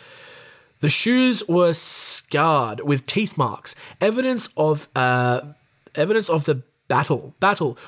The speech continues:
was strewn in a fifty-foot circle. Special Deputy Charles, uh, Sh-, uh, Schmielde-, Schmieldek, head of the Missoula County Rescue effort, constructed this story with the evidence. It looks like Adams wounded a bear.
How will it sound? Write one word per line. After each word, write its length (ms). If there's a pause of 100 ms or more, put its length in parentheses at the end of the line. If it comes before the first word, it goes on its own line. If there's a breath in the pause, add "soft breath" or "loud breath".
was 140
strewn 460
in 100
a 60
fifty-foot 520
circle. 480 (240 loud breath)
Special 460
Deputy 440
Charles, 680
uh, 160
Sh-, 400 (120)
uh, 220
Schmielde-, 840 (180)
Schmieldek, 720 (440 loud breath)
head 200
of 160
the 60
Missoula 760
County 600
Rescue 440
effort, 240 (320 loud breath)
constructed 920
this 200
story 600
with 300
the 180
evidence. 560 (520 loud breath)
It 120
looks 240
like 180
Adams 380
wounded 380
a 40
bear. 460